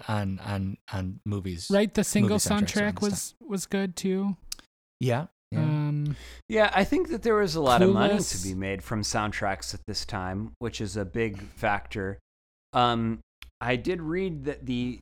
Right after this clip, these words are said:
Speaker 3: the people in charge of assembling this soundtrack were the managers of Green Day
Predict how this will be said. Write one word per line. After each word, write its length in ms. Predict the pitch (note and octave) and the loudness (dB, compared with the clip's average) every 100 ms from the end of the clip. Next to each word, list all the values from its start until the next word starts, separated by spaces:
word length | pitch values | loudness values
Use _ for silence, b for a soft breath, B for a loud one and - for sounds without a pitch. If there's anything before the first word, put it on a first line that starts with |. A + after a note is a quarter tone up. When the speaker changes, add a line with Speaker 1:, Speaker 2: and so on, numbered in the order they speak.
| - | -8
Speaker 3:
the 180 | A#2+ A#2 | -6 -6
people 460 | - G#3 G#3+ F3+ | -8 -8 -4 -2
in 120 | B2 A#2 | -2 -4
charge 560 | - D3 D#3 D3 - A#2 | -2 0 2 0 -4 -4
of 240 | G#2+ - | -6 -6
assembling 680 | A2+ - D3 D3+ B2+ A2 G#2+ | -6 -4 -2 0 0 0 -2
this 200 | A2 - | -4 -4
soundtrack 640 | A2+ A2 G#2+ G#2 F#2+ - | 0 0 -2 -4 -6 -8
were 320 | A2 C3 C3+ | -6 -2 -2
the 240 | A2+ A2 G#2+ | -2 -2 -2
managers 800 | A2+ C3+ C#3 C3 A2 A2 G#2 G#2+ | 0 0 0 -2 -4 -4 -4 -2
of 340 | G2+ G2 F#2 | -2 -2 -6
Green 340 | F#2+ B2 A#2+ A2 | -6 -2 -2 0
Day 480 | A2 G#2 G2+ G2 | -2 -2 -2 -6